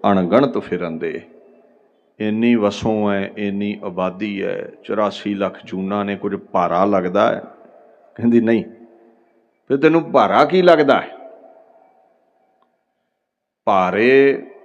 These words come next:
ਭੂਈ ਅਕਿਰਤ ਘਣ ਮੰਦੀ ਹੂੰ ਮੰਦੇ।"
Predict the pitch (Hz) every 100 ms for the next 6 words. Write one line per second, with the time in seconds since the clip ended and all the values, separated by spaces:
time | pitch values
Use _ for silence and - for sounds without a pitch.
0 | - 110 95 95 123 127 123 - - -
1 | _ 101 - - 196 190 175 - 104 82
2 | 90 - - - - 110 131 139 160 170
3 | 131 127 101 85 73 60